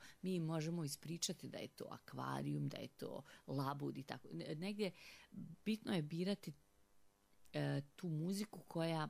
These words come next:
možda čak ima nek-, nek-, neki programski moment, da, da je i nama jasno šta, šta smo im pustili,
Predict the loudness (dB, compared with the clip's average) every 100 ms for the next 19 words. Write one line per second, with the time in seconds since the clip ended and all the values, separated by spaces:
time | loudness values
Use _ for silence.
0 | 0 -2 0 -2 -4 -6 0 4 6 6
1 | 2 0 0 0 -4 0 0 -2 -8 -2
2 | 0 2 2 2 -2 -4 -2 -2 -2 -2
3 | -2 -2 0 0 2 4 4 4 2 -2
4 | -6 -8 -6 -6 -6 -8 -6 -6 -6 -8
5 | -8 -8 -6 -4 -4 0 -2